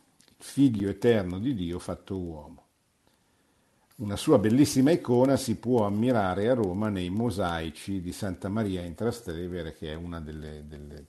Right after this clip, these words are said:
delle tante innumerevoli chiese, eh, di Roma. Cosa dice la liturgia bizantina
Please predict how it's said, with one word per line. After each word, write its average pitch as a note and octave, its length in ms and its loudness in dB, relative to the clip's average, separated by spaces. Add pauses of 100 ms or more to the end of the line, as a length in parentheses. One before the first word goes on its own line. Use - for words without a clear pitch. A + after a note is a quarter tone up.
delle D2 300 -14
tante F2 580 -10 (480)
innumerevoli E2+ 840 -4
chiese, D#2+ 680 -10 (680)
eh, C#2+ 1080 -10
di D#2+ 160 -8
Roma. D2+ 400 -14 (1500)
Cosa C#3+ 280 6
dice C3+ 320 6
la A2+ 100 6
liturgia G#2 1160 4
bizantina F2 1080 -4